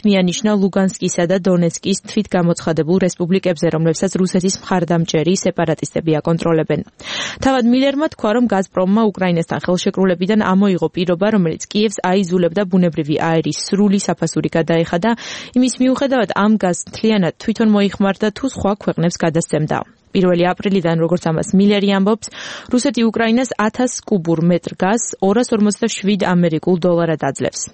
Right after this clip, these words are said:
ეს რიცხვი ფასდაკლებასაც შეიცავს. რუსეთის პრეზიდენტი ვლადიმირ პუტინი მოსკოვში შეხვდა საბერძნეთის პრემიერ-მინისტრს, ალექსის ციპრას. შეხვედრის მიზანი იყო ორ ქვეყანას შორის ეკონომიკური თანამშრომლობის,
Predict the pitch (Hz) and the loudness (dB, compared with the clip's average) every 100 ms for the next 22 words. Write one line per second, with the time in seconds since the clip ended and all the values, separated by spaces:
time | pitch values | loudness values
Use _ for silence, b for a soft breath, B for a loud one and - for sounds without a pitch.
0 | - 185 185 - - 190 - - 254 - | -4 -2 -2 -4 -2 -2 0 -2 -2 0
1 | 226 170 175 165 156 147 170 - 180 151 | -2 0 -2 0 0 0 -2 -2 0 0
2 | - - - - - _ _ _ _ _ | -2 -6 -6 -8 -12 _ _ _ _ _
3 | _ _ _ _ _ _ - B B B | _ _ _ _ _ _ -20 B B B
4 | B B - 285 349 302 - 285 262 269 | B B 0 0 0 -4 -4 -2 0 0
5 | 196 202 208 226 202 185 226 220 240 262 | 2 0 2 2 2 0 -4 -2 2 4
6 | 262 226 - 226 196 202 - 185 - 233 | 4 2 0 -4 -2 -4 -2 -2 0 -2
7 | - 175 185 190 175 208 202 190 190 175 | 0 0 0 0 0 0 2 4 4 4
8 | 180 160 - - - - - 190 202 - | 2 0 -4 -8 -10 -8 -2 2 0 0
9 | 233 226 - 220 - 107 - - - B | -4 -4 -2 -2 -2 -6 -4 -6 -8 B
10 | B - 196 202 180 185 202 202 202 208 | B -4 -2 0 0 0 2 2 2 2
11 | 208 202 - 233 208 208 208 196 185 180 | 2 2 0 0 0 0 -2 2 0 2
12 | 190 185 220 202 180 175 165 160 185 214 | 0 2 0 0 2 0 0 0 0 2
13 | 190 190 - 196 180 160 - | 2 2 2 2 2 0 -2